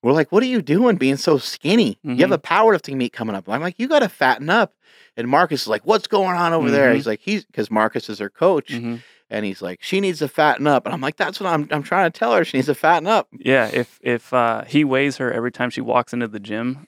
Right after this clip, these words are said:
Speaker 2: and if she weighs under a certain weight, she's not allowed to lift.
Speaker 1: <laughs> That's great.
Speaker 2: That's amazing.
Speaker 1: Well, we, we stuffed her with a burrito today, <laughs> and she's,
Speaker 2: <laughs>
Speaker 1: she's eating this burrito as I'm walking by her office, and,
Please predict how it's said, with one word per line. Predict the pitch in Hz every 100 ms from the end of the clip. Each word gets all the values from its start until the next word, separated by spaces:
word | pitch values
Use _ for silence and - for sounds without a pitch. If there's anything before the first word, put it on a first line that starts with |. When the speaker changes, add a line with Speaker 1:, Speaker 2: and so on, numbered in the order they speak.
| _ -
Speaker 2:
and | 123 113 113
if | 123 -
she | 127
weighs | 123 123 110 -
under | 135 135 117
a | 104
certain | - 110 110
weight, | 107 110 - _ _
she's | - 131
not | 123 113
allowed | 104 104
to | 101
lift. | 113 107 _ _ _
Speaker 1:
<laughs> | - -
That's | 135 -
great. | - 117 127 -
Speaker 2:
That's | 123 127
amazing. | 120 123 131 - - 104 - -
Speaker 1:
Well, | 120
we, | 127 120 -
we | 110
stuffed | - - 160 165
her | 156
with | 120 107
a |
burrito | 95 113 143 127
today, | 104 95 95 - 170
<laughs> | -
and | 208 113 107
she's, | 120 104 - - _ _
Speaker 2:
<laughs> | 277 - -
Speaker 1:
she's | 123 113
eating | 135 135
this | 120
burrito | - 104 135 117 101
as | 101
I'm | 101 98
walking | 104 107 98
by | 98 107
her | 107 90
office, | 90 113 - 95
and, | 98 92 95